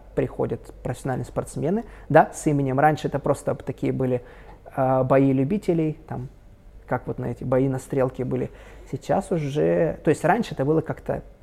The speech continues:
стремно, что ли, спортсменам, да, мастерам, чемпионам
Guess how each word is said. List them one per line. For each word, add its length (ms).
стремно, 500
что 280
ли, 100
спортсменам, 800
да, 240
мастерам, 800
чемпионам 720